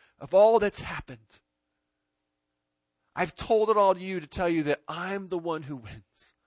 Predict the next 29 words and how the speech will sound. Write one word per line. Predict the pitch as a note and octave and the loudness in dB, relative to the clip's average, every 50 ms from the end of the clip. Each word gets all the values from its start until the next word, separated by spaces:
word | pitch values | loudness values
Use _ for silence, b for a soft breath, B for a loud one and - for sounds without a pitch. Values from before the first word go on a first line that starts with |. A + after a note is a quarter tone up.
| _ _ _ _ _ _ | _ _ _ _ _ _
I'm | - D3+ F3 F#3 G#3 G#3+ | -6 -4 -2 -2 -2 -2
the | G3+ G3+ | -2 0
one | F#3+ F3+ E3+ | 0 0 -2
who's | D#3+ E3+ D3+ | -4 -6 -8
defeated | - D3+ - - E3+ D#3 D3+ C#3+ | -8 -10 -8 -6 -6 -6 -6 -8
the | C3 C3 | -10 -12
dragon, | A#2 B2+ D3+ D#3+ F3 F3+ F3 G3 F#3+ b b b b | -8 -4 -2 -2 -2 -4 -4 -8 -10 b b b b
and | - C#3+ D3+ | -8 -6 -4
I'm | E3 F#3 G#3 A3 | -2 -2 -2 -2
the | A3 G#3 | -2 -2
one | G3+ G3 F3 | -2 -2 -2
who | D3+ F3 | -4 -6
saves | E3 - - - E3 D3+ F3 E3+ D#3 D3+ | -8 -6 -6 -6 -6 -6 -8 -8 -8 -4
those | E3+ D#3+ D#3 D#3 - | -2 -2 -2 -2 -6
who | E3 D#3 | -12 -14
can't | - - C#3 - - - | -14 -14 -14 -12 -12 -8
save | - D#3 D3+ C#3+ | -6 -6 -6 -6
themselves. | D3 C#3 - - D3+ C3+ B2 - | -8 -14 -10 -4 -2 -2 -2 -4
And | C#3+ - | -8 -8
so | - C#3 - - | -8 -6 -6 -6
I've | D3+ C#3 - | -8 -10 -10
come | - - G3+ F#3+ F#3 F3+ F3+ F3+ F3 | -10 -6 -4 -2 -2 -4 -4 -8 -14
to | - E3+ | -16 -14
save | - - - - B2 C3+ C#3+ C#3+ C#3+ C#3 A#2+ | -12 -10 -10 -10 -8 -6 -6 -6 -8 -10 -12
you. | A#2 B2+ B2+ B2 | -12 -10 -10 -4
Let | C3+ D#3+ - - | -2 -4 -2 -2
me | G3 F#3+ | -6 -8
save | - - - E3 E3+ F3 D#3+ C#3 | -8 -6 -6 -6 -6 -6 -8 -10
you." | C3+ B2 A2+ | -14 -16 -18